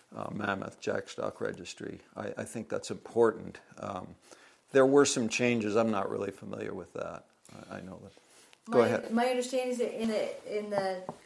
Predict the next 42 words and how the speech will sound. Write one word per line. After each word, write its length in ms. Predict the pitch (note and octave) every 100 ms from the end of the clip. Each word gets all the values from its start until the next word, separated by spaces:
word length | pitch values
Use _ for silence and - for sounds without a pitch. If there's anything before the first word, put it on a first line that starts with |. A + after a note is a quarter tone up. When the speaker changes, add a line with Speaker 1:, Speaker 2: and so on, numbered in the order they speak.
| - - -
Speaker 2:
earlier 360 | B3 C4 C4 G#3+
time, 360 | - G#3+ G3 G3
they 320 | G3+ G3 G3 - G3+
liked 280 | G#3 G#3
the 60 | G3+
black 480 | F#3+ G#3 A3 - - - - _
coloring 500 | G#3 G3 F#3+ F#3+ F#3
Speaker 1:
This 100 | G3+
Speaker 2:
because 300 | B2 G3+ F#3+
they, 280 | G#3 G#3 G3+ G3+ G3
they 280 | G3 F#3+ F#3 - -
match 300 | G3 G3 G3
as 140 | G#3 -
teams 380 | - C#4 G#3+ G3
when 200 | G3 F#3+
you, 120 | F#3 F#3
when 140 | F#3+ G#3
you 40 |
Speaker 1:
Right. 60 | F#3
Speaker 2:
put 100 | A3+
'em 80 | G#3
with 100 | G3
a 40 |
Percheron. 440 | - B3+ B3+ E3 - - -
You 100 | -
get 40 | -
a 40 |
mule 100 | C3
Speaker 1:
Absolutely. 420 | G#2+ - G#2+ G#2
Speaker 2:
that 40 | F#2+
was 100 | -
black. 280 | - F3+ - - - -
Speaker 1:
Absolutely. 680 | G#3 A#3 - F3+ F3+ C#3 B2+
I 80 |
think, 320 | D3 A3 A3 F#3
you 100 | D3+
know, 160 | D3
the, 200 | C#3 C3 B2
that, 400 | C3 B2+ B2+ B2+
um, 360 | A#2+ A#2 A2+ A#2
the, 680 | G#2+ A2 B2 A#2+ A#2 A2+ -
um, 540 | A2+ A2 G#2 G2+